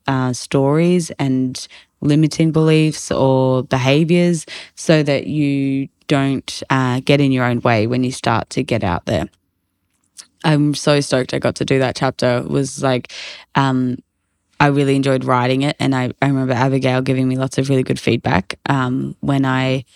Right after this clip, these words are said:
wrote it and she edited it. And she was like, "This is super helpful." And I hadn't thought about some of this stuff. And I think she's referenced it back to me a few times in our friendship conversations. Um, so the money mindset is firstly, like, your personal health check.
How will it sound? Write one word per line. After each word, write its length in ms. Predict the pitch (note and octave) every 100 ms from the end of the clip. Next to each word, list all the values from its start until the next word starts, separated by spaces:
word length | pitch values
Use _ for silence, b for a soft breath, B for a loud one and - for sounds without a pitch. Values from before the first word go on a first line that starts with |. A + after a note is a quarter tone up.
| B B B -
wrote 360 | C#3 C3 C3 -
it 100 | B2+
and 140 | C3+
she 200 | - C3
edited 300 | C#3 C3 C3+
it. 400 | D#3 F3+ G#3 - -
And 240 | C#3+ C#3 C3+
she 100 | C#3
was 60 |
like, 100 | C#3
"This 180 | C3 C#3
is 40 | -
super 360 | - C3+ -
helpful." 380 | C#3+ C3 - C#3
And 100 | C3+
I 40 | C3
hadn't 280 | C3 B2+
thought 180 | C#3 C3
about 240 | C3 C3 -
some 160 | C#3
of 140 | C#3 C#3+
this 140 | C3+
stuff. 340 | - C#3 -
And 160 | C3+ C3+
I 140 | -
think 200 | D3 E3
she's 240 | - F3 C#3
referenced 500 | C3 B2 C3+ C3+ -
it 120 | -
back 240 | - - -
to 80 | C#3
me 180 | C3 D3+
a 40 |
few 220 | - F#3
times 360 | D3 D3+ C3+ C3+
in 120 | C#3
our 140 | B2+
friendship 480 | B2+ B2+ C3 C#3+ -
conversations. 800 | - C#3 C3+ - C#3 C#3 E3+ A#3+ - G3+ B B B B
Um, 320 | C#3+ C#3+ C3+
so 380 | C#3 - E3 D#3 -
the 80 | -
money 260 | E3 E3 E3+
mindset 480 | D3+ C#3 C#3 C#3+ C3+
is 180 | B2+
firstly, 400 | - C3 B2+ C3
like, 160 | B2+ B2
your 560 | - B2 A#2+ B2 B2 B2
personal 420 | - C3+ - C3+
health 260 | C3+ C3 -
check. 360 | - C3 -